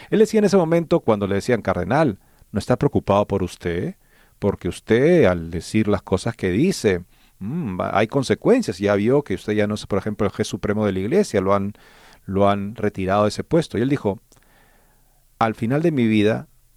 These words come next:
no tengo que llegar cardenal a mi juicio personal ante el Señor". Obra, palabras de una persona que vive la dicha de las bienaventuranzas. Veamos esta interesante nota. El cardenal Raymond Burke ha vuelto a expresar su preocupación por la crisis de fe que afecta a la iglesia y a la sociedad.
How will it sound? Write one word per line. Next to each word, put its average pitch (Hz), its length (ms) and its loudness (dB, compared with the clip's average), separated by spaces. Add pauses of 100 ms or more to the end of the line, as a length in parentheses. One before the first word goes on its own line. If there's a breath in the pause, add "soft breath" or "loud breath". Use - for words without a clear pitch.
no 117 260 0
tengo 123 300 0
que 107 120 0
llegar 101 440 0 (360)
cardenal 98 800 -2 (400)
a 101 80 -2
mi 95 140 -4
juicio - 340 -6
personal 90 480 -8
ante 87 220 -10
el 85 40 -10
Señor". - 380 -16 (1000)
Obra, 139 540 4 (100)
palabras 127 560 0
de 113 60 -4
una 113 140 -2
persona 110 540 -2
que 92 200 -6
vive 117 400 0 (420 soft breath)
la 98 240 -2
dicha 147 400 -2
de 127 100 0
las 117 160 0
bienaventuranzas. 104 1160 -2 (400 loud breath)
Veamos 120 280 2
esta 117 120 -6
interesante 92 520 -4
nota. 87 360 -10
El 95 100 -10
cardenal 113 240 0
Raymond 123 320 0
Burke 131 300 2
ha - 20 4
vuelto 113 320 2
a - 20 -10
expresar - 380 -4
su - 140 -6
preocupación 107 600 0
por 92 140 0
la 92 100 -2
crisis 101 300 -8
de 95 80 -2
fe 104 160 -4
que - 80 -8
afecta 98 360 -4
a - 20 -2
la 107 80 -2
iglesia 95 340 -8
y 104 60 -4
a - 20 -6
la 98 80 -6
sociedad. 135 460 -4